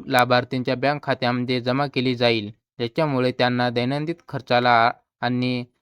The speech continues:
आवश्यक गरजांना मोठी हातभार लागेल. ही माहिती जास्तीत जास्त दिव्यांग लाभार्थीपर्यंत पोहोचणे आवश्यक आहे, जेणेकरून ते वाढीव सहाय्याने योग्य लाभ घेऊ शकतील आणि आर्थिक मदत होऊ शकेल त्याला.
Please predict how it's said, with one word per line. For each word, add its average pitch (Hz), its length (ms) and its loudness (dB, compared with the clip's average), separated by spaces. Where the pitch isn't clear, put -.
आवश्यक 131 460 -2
गरजांना 123 560 -2
मोठी 123 480 -4
हातभार 127 440 0
लागेल. 113 500 -2
ही 143 80 0
माहिती 135 400 0
जास्तीत 127 480 -2
जास्त 127 320 -2
दिव्यांग 143 400 0
लाभार्थीपर्यंत 127 1040 0
पोहोचणे 127 480 -2
आवश्यक 139 440 0
आहे, 123 360 0
जेणेकरून 127 760 -4
ते 139 140 2
वाढीव 131 500 2
सहाय्याने 127 720 -2
योग्य 123 340 -2
लाभ 135 220 2
घेऊ 131 260 -4
शकतील 123 460 -4
आणि 123 380 0
आर्थिक 120 480 -4
मदत 131 340 -4
होऊ 135 180 -2
शकेल 123 300 -6
त्याला. 113 460 0